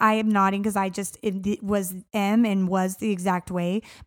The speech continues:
But it's like, you really just wanna have a few favors on your side because it's already hard. Even if your kids are, like, older, like, mine is,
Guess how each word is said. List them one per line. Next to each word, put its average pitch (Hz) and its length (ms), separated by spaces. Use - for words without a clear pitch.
But 226 140
it's 220 180
like, 220 220
you 220 140
really 220 280
just 262 220
wanna 311 220
have 269 200
a 220 60
few 202 240
favors 202 400
on 208 180
your 202 80
side 220 320
because 220 300
it's 254 140
already 415 400
hard. 233 380
Even 311 200
if 480 140
your 403 100
kids 285 220
are, 247 100
like, 208 320
older, 226 320
like, 202 220
mine 254 360
is, 247 180